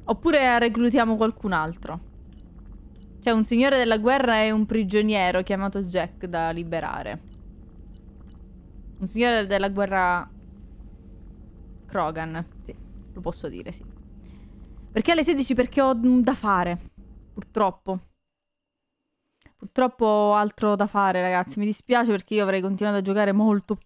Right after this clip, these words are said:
volentieri, ma non puedo. Sì, avevo detto alle diciassette, ma devo, devo staccare adesso. Eh, avrei voluto, ragazzi, avrei voluto, giuro, giuro, giuro. Io, io, cioè, io sarei rimasta fino a, tipo, domani,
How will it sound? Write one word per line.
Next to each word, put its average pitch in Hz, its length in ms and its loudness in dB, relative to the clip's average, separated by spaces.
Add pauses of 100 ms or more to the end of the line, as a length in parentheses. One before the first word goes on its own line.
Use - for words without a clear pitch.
(100)
volentieri, 196 720 0
ma 170 460 -6 (800)
non 214 160 0
puedo. 175 540 0 (1400)
Sì, 320 140 2
avevo 302 180 2
detto 381 180 0
alle 294 100 4
diciassette, 254 560 0
ma 240 500 4
devo, 247 720 2
devo 240 180 0
staccare 247 380 -4
adesso. 196 560 -6 (1600)
Eh, 302 520 -2
avrei 294 280 -2
voluto, 262 480 -6
ragazzi, 196 460 -8
avrei 247 160 -6
voluto, 220 340 -10
giuro, 208 540 -10
giuro, 208 500 -10
giuro. 226 240 -8
Io, 240 220 0
io, 247 240 -2
cioè, 180 160 -6
io 208 180 -4
sarei 202 220 -8
rimasta 185 340 -10
fino 170 320 -10
a, 170 160 -14
tipo, 147 220 -12
domani, - 520 -16